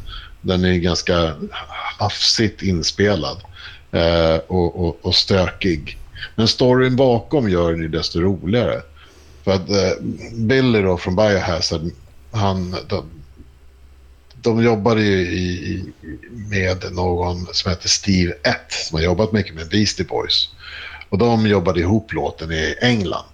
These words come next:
Eh, och då har man varit där över och jammat och sådär. Eh, och sen så i, när man väl var hemma då så, så fick man ju låna Black Sabbath studio.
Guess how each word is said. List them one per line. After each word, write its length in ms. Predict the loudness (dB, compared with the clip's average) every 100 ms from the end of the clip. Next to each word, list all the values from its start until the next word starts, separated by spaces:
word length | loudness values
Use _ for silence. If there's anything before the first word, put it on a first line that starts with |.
| -20 -20 -20 -20 -20 -20 -20 -20 -20 -20 -20 -20 -6 0
Eh, 640 | 2 4 2 0 0 0
och 280 | 0 0 0
då 140 | 2 4
har 80 | 4
man 140 | 4
varit 200 | 2 2
där 220 | 0 0 2
över 320 | 0 0 0
och 60 | 0
jammat 580 | 2 0 0 -4 -2
och 100 | 0
sådär. 380 | 0 0 -2 -4 -10 -18 -14 -14 -14 -16 -8 0
Eh, 760 | 2 4 4 4 2 2 0 -4 -4
och 160 | -2 0
sen 240 | 2 0
så 480 | 2 2 2 2 0
i, 420 | 0 2 2 0 -4 -4
när 100 | 0
man 140 | 2
väl 160 | 4 2
var 100 | 2
hemma 360 | 2 2 2 2
då 260 | 0 0 -2
så, 360 | 0 0 0
så 420 | -2 -2 -2 -2 -6
fick 260 | -4 -2 0
man 80 |
ju 60 | 2
låna 400 | 2 2 2 0
Black 260 | 0 -2 0
Sabbath 400 | 0 0 -2 -6
studio. 560 | -6 2 2 2 -4